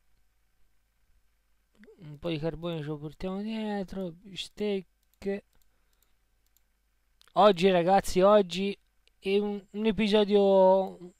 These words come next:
tranquillissimo. Andiamo a vedere come stanno i nostri amici villaci. Villaci, villici, scusate.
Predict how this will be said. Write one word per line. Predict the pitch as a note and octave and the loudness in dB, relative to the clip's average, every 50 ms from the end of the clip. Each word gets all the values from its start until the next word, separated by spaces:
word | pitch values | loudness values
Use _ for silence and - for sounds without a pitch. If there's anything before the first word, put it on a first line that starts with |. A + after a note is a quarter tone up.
| _ _ _ | _ _ _
tranquillissimo. | - A#3+ A#3+ A3 - - G#3 G3+ F3 E3+ E3 D3+ - - - - D#3 C#3+ C#3 C#3 C3+ - - - _ _ _ _ _ _ _ _ _ _ _ _ _ _ _ _ _ _ _ _ _ _ _ _ _ _ _ _ _ _ _ _ - - - _ - - _ _ _ | 4 4 4 4 2 -4 -4 -2 0 0 0 -2 -4 -4 -6 -8 -8 -8 -8 -10 -10 -12 -16 -20 _ _ _ _ _ _ _ _ _ _ _ _ _ _ _ _ _ _ _ _ _ _ _ _ _ _ _ _ _ _ _ _ -20 -20 -20 _ -20 -20 _ _ _
Andiamo | _ E3+ F#3 F#3+ G#3 G#3+ G#3+ G#3 G3+ G3+ G3+ F#3+ F#3 F3+ - _ | _ -6 -2 4 4 4 4 4 0 0 0 0 -2 -4 -4 _
a | F3 F3 | -4 0
vedere | F3 G#3 G3+ G3 G#3 G3+ F#3 | 0 0 2 4 4 4 2
come | D3+ F#3+ G3 E3 | 0 -2 -2 -2
stanno | - - G3 F#3 F#3 F#3 F3+ E3+ E3+ | 0 0 0 0 0 0 -2 -2 -2
i | F#3 F#3 | -4 -4
nostri | F3+ F#3 F#3 - - - F#3 F3+ F3 E3+ | -2 -2 -2 -2 0 0 0 2 2 2
amici | D#3+ F3 F3 D#3 - F3 | 0 -2 -4 -4 -2 -4
villaci. | D#3+ C#3+ C#3+ C3 C3+ C3+ C#3 - - D3 C#3 C3+ - - - _ _ | -4 -4 -4 -4 -4 -4 -6 -6 -6 -6 -6 -6 -8 -14 -20 _ _
Villaci, | _ F#3+ G3 G3 F#3+ E3+ D3 C#3+ - - - D3+ C#3+ | _ -2 2 4 4 4 4 2 0 0 -2 -4 -4
villici, | D3+ F3+ G3 A3+ A3 F#3+ D#3 D3+ D#3 D3+ - - C#3+ C3 | -4 0 2 4 4 4 2 0 -4 -4 -4 -4 -4 -6
scusate. | A#2 - - F3 E3+ D#3 D#3 C3 A#2 - - - | -6 -6 -6 -6 -2 0 0 2 2 -2 -4 -4